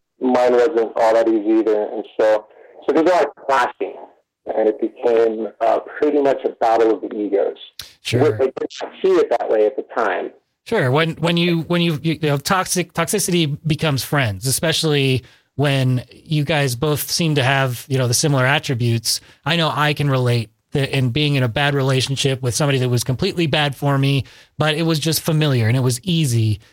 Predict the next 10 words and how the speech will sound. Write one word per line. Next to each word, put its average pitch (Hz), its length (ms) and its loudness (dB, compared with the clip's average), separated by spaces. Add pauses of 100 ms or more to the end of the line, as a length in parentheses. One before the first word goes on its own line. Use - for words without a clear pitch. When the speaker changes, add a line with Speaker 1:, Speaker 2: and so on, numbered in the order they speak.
(140)
Speaker 2:
Um, 127 360 0
and 151 80 -4
I'm 165 100 2
not 165 120 2
saying, 147 520 0
you 151 80 0
know, 131 60 2
I'm 147 120 2
not 151 160 0
injecting 135 640 0